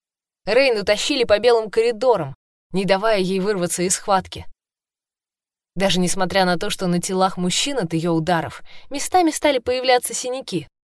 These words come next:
"Отпустите, изверги!" Она ненавидела их, ненавидела его. Тот, кто ударил её в живот и вынудил отдать принадлежащее ей,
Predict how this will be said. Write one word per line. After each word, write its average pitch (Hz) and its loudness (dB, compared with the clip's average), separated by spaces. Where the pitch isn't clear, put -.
"Отпустите, 269 2
изверги!" 240 4
Она 180 -2
ненавидела 165 -2
их, - -12
ненавидела 165 0
его. 170 -4
Тот, 262 4
кто 180 -2
ударил 202 0
её 180 -2
в 180 -6
живот 180 -2
и - -2
вынудил 180 0
отдать 180 0
принадлежащее 170 -2
ей, 135 -10